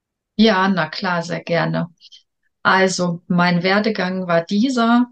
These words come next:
dass ich mich, äh, dazu entschieden hatte, Ernährungswissenschaften zu studieren, nachdem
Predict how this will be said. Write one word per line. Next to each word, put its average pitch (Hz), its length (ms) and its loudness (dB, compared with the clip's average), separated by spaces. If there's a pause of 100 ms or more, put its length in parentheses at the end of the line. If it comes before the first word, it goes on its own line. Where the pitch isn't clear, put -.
(280)
dass 185 240 -2
ich 180 160 -6
mich, 196 500 -4
äh, 175 200 -8
dazu 175 320 -2
entschieden 202 640 2
hatte, 190 400 -4
Ernährungswissenschaften 202 1500 0
zu 202 180 -4
studieren, 196 600 0
nachdem 220 880 4